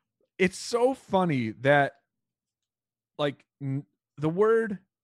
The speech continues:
has, uh, the word Nazi has just such a deep and dark understanding of, of all of us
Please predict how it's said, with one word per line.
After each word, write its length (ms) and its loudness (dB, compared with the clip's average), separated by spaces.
has, 300 0
uh, 180 -4
the 100 -2
word 260 -2
Nazi 440 -4
has 180 -4
just 380 -14
such 380 -6
a 180 -4
deep 560 -6
and 240 -6
dark 440 2
understanding 920 -4
of, 260 -4
of 200 0
all 340 2
of 120 0
us 380 -4